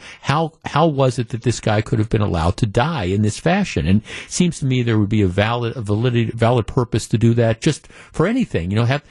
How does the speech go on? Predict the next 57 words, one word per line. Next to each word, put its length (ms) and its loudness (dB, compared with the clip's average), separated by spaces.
have 240 0
the 80 2
bridge 320 0
footage 440 -2
that's 200 -4
out 220 2
there, 100 2
have 220 0
the 60 2
cameras 460 0
so 120 -2
you 100 0
can 100 -6
go 140 0
back 240 0
and 80 0
see 120 0
if 80 0
there's 180 2
an 60 0
automobile 560 2
accident 460 -2
or 40 -6
something. 420 -2
But 260 -2
that 260 0
would 160 0
make 320 0
too 320 2
much 240 4
sense. 360 -4
So 100 2
you 100 4
can 160 0
anyways 380 0
check 280 -2
all 140 2
that 140 -2
out. 240 2
And 260 4
there'll 140 4
be 140 2
new 160 4
postings 520 -2
over 160 0
the 60 0
course 300 0
of 60 -8
the 80 2
weekend 420 2
as 120 -4
I 60 -4
see 160 -2
stuff 340 -2
that 140 0
I 80 0
find 480 0